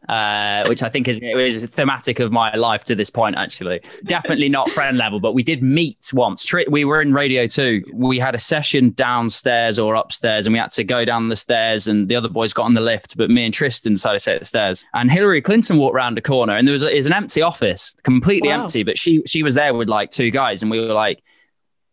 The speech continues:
Speaker 1: "What?" Like, and it, it was
Speaker 2: Is
Speaker 1: probably
Speaker 2: that
Speaker 1: like, what, six, six years ago. And we're like, "This is strange." And, and she, she said, uh, "Are you the Vamps?"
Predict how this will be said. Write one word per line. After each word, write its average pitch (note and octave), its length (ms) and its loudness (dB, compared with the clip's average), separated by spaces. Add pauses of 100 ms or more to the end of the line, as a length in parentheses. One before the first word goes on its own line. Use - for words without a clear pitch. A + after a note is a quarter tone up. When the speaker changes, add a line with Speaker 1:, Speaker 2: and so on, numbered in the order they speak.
(640)
Speaker 1:
"What?" G3 460 2
Like, D#3 160 0
and E3+ 140 2
it, D#3+ 140 -2
it F3 120 2
was D3+ 60 4
Speaker 2:
Is B2 60 0
Speaker 1:
probably A3+ 200 0
Speaker 2:
that - 80 4
Speaker 1:
like, - 180 2
what, - 120 -6
six, - 220 -2
six D3+ 280 -4
years C#3+ 240 2
ago. A2+ 120 -2
And A2+ 80 0
we're C#3+ 80 2
like, D3+ 120 0
"This F3+ 160 0
is B2+ 120 -2
strange." G2+ 580 -2
And, C#3 240 0
and C#3+ 140 0
she, - 480 2
she C#4+ 420 2
said, A3 540 0 (640)
uh, F3 160 -2
"Are E3 60 0
you F#3 340 4
the E3 80 2
Vamps?" F3+ 500 0